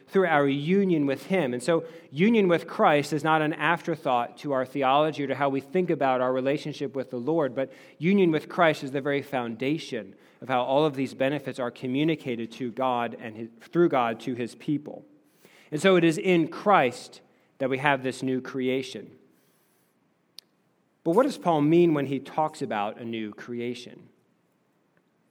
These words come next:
I think the reason he talks about a new creation, or his emphasis on new creation here, is to show the fact that we truly are dead to our old nature. We truly are dead to sin.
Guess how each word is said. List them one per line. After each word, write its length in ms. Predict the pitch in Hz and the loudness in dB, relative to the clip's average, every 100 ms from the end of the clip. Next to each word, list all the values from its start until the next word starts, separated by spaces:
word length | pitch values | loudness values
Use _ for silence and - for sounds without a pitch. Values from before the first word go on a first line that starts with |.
| _ _ _ _ - _ | _ _ _ _ -20 _
I 40 | |
think 160 | 185 175 | 0 0
the 80 | |
reason 340 | 143 160 175 165 | 2 4 4 2
he 80 | 151 | -2
talks 320 | 160 165 147 | -2 -2 -2
about 180 | 147 127 | -2 0
a 60 | |
new 120 | 131 | -2
creation, 540 | 143 - 139 131 - 120 | -4 -4 0 0 -2 -6
or 140 | 113 | -4
his 180 | 127 120 - | -4 -6 -6
emphasis 520 | 147 185 170 - 123 | -4 -4 -6 -6 -8
on 240 | - 123 127 | -8 -8 -4
new 120 | 147 | -4
creation 600 | - 139 127 156 156 127 | -6 -4 -2 -4 -8 -12
here, 340 | 107 107 113 - _ - - | -10 -10 -12 -14 _ -16 -4
is 140 | 156 | -4
to 100 | 165 | -2
show 400 | 151 - 190 208 | -6 0 2 2
the 140 | 175 151 | 0 -4
fact 420 | - 123 127 - | 0 0 0 -2
that 200 | 135 135 | -4 -2
we 140 | 135 | -4
truly 680 | 135 - - 202 214 196 196 190 | -4 -10 -4 0 2 4 2 2
are 420 | 156 143 139 135 - - _ 123 120 | 2 2 2 0 -6 -20 _ -20 0
dead 640 | 170 156 113 107 123 139 - _ _ _ _ - | 4 4 2 -2 -8 -16 -20 _ _ _ _ -10
to 140 | 139 | -4
our 120 | 123 | -2
old 260 | 123 120 113 | -2 -4 -4
nature. 460 | 113 107 - - - _ _ _ _ _ _ _ | -8 -10 -12 -20 -20 _ _ _ _ _ _ _
We 120 | 123 123 | -10 -8
truly 400 | - 220 196 190 | 2 4 4 4
are 220 | 147 135 | 2 0
dead 720 | 117 156 147 123 110 107 117 _ _ _ - | -2 2 2 2 -2 -6 -16 _ _ _ -16
to 120 | 113 | -12
sin. 480 | - 139 117 95 | -8 -6 -6 -8